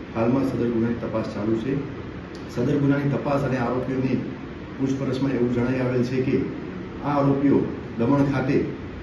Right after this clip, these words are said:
એમની બે, બે વાહનોમાં બધા જવાના હતા અને આ આરોપીઓની પ્રાથમિક પૂછપરછમાં બે ઈસમો કે જેમની પાસેથી આ એમ ડી ડ્રગ્સ લાવેલા,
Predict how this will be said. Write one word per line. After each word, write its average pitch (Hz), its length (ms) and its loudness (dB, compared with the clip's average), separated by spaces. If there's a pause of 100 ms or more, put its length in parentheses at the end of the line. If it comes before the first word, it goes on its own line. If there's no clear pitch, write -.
(160)
એમની 127 240 4
બે, 131 320 4
બે - 360 -2
વાહનોમાં 120 560 2 (380)
બધા 117 200 2
જવાના 117 440 2
હતા 127 160 -2 (720)
અને 139 460 4 (1080)
આ - 40 -2
આરોપીઓની 151 800 6 (140)
પ્રાથમિક 120 380 2
પૂછપરછમાં 139 840 0
બે 139 80 6
ઈસમો 143 520 6 (180)
કે 117 60 2
જેમની 123 300 4
પાસેથી 135 440 0
આ 127 40 2
એમ 120 320 2
ડી - 80 2
ડ્રગ્સ 120 300 2
લાવેલા, 120 300 2